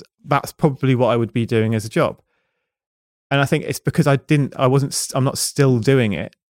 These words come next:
that the, that, that never happened. Whereas I think looking back, it's a lot easier to kind of, like, see, actually, if I'd have actually committed to that, I could be doing that. And I kind of think anyone then, suddenly, like, no matter who you are,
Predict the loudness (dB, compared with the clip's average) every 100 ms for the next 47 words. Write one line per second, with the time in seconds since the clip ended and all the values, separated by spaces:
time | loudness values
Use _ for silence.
0 | -6 -4 -2 -2 -4 -6 -4 -2 -2 -2
1 | -4 -4 -6 -8 -10 -12 -20 _ _ _
2 | 0 2 2 -4 -8 -6 -2 -2 -2 0
3 | 0 0 -4 -8 -4 -2 0 0 -2 -2
4 | -6 -6 -8 -6 -2 -2 -2 _ _ -14
5 | -4 -2 -2 -4 -6 -6 -6 -4 -4 -8
6 | -14 -2 -2 -2 -10 -6 -6 -4 -8 -6
7 | -6 -8 -8 -6 -6 -8 _ _ -4 -4
8 | -2 -8 -6 -4 -2 -2 -6 -8 -12 _
9 | _ _ -2 -2 -2 -4 -4 -6 -2 0
10 | 2 0 -6 -14 _ -6 -6 -10 -10 -4
11 | -2 -2 -2 -6 -4 -2 -2 -4 -4 -2
12 | 0 0 0 0 -2